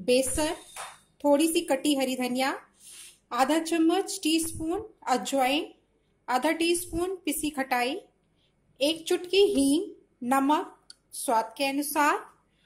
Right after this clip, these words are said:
और ये मैंने डेढ़ कप दलिया लिया है, इसको मैंने चार घंटे पहले पानी में सोक कर दिया था, अच्छे से भिगो दिया था। ये फूल के बिल्कुल ऐसी हो जाएगी बिल्कुल। और इसके बाद पानी इसका निकाल के आपको आधे घंटे तक छोड़ देना है।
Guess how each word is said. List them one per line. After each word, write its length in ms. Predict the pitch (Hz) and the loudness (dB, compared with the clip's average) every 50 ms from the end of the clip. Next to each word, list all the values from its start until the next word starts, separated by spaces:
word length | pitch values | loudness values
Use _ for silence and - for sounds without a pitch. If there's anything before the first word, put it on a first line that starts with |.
| _ _ _ - | _ _ _ -2
और 140 | - 277 277 | -2 0 0
ये 240 | 277 320 349 339 320 | 2 0 -2 -2 -2
मैंने 280 | 277 302 294 285 320 - | 0 2 2 2 2 0
डेढ़ 300 | 262 - 285 294 320 359 339 | 0 2 2 4 4 2 0
कप 260 | - 381 381 277 - | -2 -4 -4 -2 0
दलिया 300 | 269 262 262 277 320 339 | 0 0 0 2 0 0
लिया 220 | 349 330 339 349 320 | 0 0 -2 -2 -2
है, 320 | 311 302 294 285 311 311 | -2 -2 -2 -2 -4 -4
इसको 280 | 285 294 - - - 359 | -6 -8 -10 -8 -8 -8
मैंने 200 | 339 330 330 349 339 | -6 -4 -4 -6 -6
चार 380 | - - 294 254 240 262 302 302 | -6 -2 -2 0 2 2 0 0
घंटे 340 | 294 311 330 320 330 370 370 | -2 -4 -4 -2 -4 -6 -2
पहले 360 | - 320 302 285 285 311 320 | -2 -2 -2 -2 -2 -4 -4
पानी 360 | - - 247 254 247 285 302 | -2 -2 -2 -2 0 -2 -2
में 300 | 302 302 320 339 370 403 - - _ _ _ _ _ - | 0 0 -2 -2 -6 -8 -12 -16 _ _ _ _ _ -12
सोक 360 | - - 294 330 359 349 - - | 0 2 4 4 4 2 0 0
कर 120 | 339 320 | 0 0
दिया 220 | - 294 294 285 277 | 2 2 2 2 2
था, 140 | 285 311 311 | 2 0 -4
अच्छे 200 | 302 - 302 285 | -2 -2 -4 -2
से 100 | 330 302 | -2 0
भिगो 300 | 262 285 277 277 311 330 | 0 0 2 2 0 0
दिया 220 | 320 311 302 269 269 | 0 0 0 0 0
था। 220 | - 269 269 302 | 0 -2 -2 -2
ये 140 | 339 294 339 - - _ | -2 -4 -6 -6 -6 _
फूल 220 | 294 302 349 370 359 | -2 0 0 0 -2
के 200 | - 359 370 392 | -2 -2 -4 -4
बिल्कुल 380 | 381 320 294 294 - - 339 381 | -2 -4 -4 -6 -4 -6 -8 -8
ऐसी 440 | 392 - 277 269 262 262 - - 294 | -6 -2 -2 -2 -2 -2 -4 -4 -4
हो 140 | 262 240 214 | -4 -4 -4
जाएगी 320 | 196 202 190 190 185 190 190 | -4 -4 -6 -6 -8 -12 -16
बिल्कुल। 360 | 196 190 - - 208 202 - _ _ _ _ _ _ _ _ _ _ _ _ _ - | -16 -16 -18 -18 -18 -20 -20 _ _ _ _ _ _ _ _ _ _ _ _ _ -2
और 80 | 269 285 | -2 -2
इसके 220 | 285 294 - 330 | -2 0 0 0
बाद 280 | 254 277 302 330 320 - | 2 2 2 0 0 0
पानी 260 | 320 269 269 277 320 349 | 0 0 2 0 0 -2
इसका 220 | - - - 330 | -4 -4 -2 -2
निकाल 360 | 302 294 294 269 247 240 254 254 | -2 -2 -2 -2 -4 -4 -4 -6
के 160 | - 320 339 | -8 -6 -2
आपको 280 | 320 294 285 - - 359 | -2 -2 -2 -2 -2 0
आधे 280 | 302 262 262 - 311 302 | 2 2 0 -2 -2 -2
घंटे 260 | 285 269 269 277 294 | -2 -2 -2 -2 -4
तक 220 | 285 330 359 - - | -4 -4 -8 -8 -10
छोड़ 240 | - - 254 240 220 | -6 -4 -4 -4 -4
देना 240 | 196 202 202 196 196 190 | -6 -8 -8 -8 -10 -10
है। 280 | 190 214 233 294 - | -12 -14 -14 -14 -16